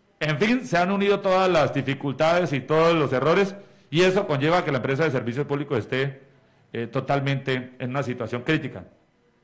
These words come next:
Eh, parece ser que no hay sintonía entre el alcalde y algunas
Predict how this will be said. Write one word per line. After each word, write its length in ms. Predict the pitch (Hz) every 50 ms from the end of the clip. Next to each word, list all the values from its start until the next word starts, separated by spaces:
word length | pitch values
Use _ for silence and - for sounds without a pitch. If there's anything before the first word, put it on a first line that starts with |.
| _ _ _ _ _ _ _ _ _ _ _ _ _ _ _ _ _ _ _ _ _ -
Eh, 420 | 156 170 170 170 165 165 170 160 -
parece 360 | - 147 143 151 147 160 170
ser 180 | 147 196 190 196
que 100 | 190 180
no 60 | 175
hay 100 | 180 165
sintonía 520 | 143 175 175 - 160 147 143 160 170 180 170
entre 180 | 143 156 147
el 80 | 143 139
alcalde 340 | 135 131 160 165 165 175 165
y 60 | 151
algunas 680 | 135 131 131 151 165 165 170 156 135 - - - -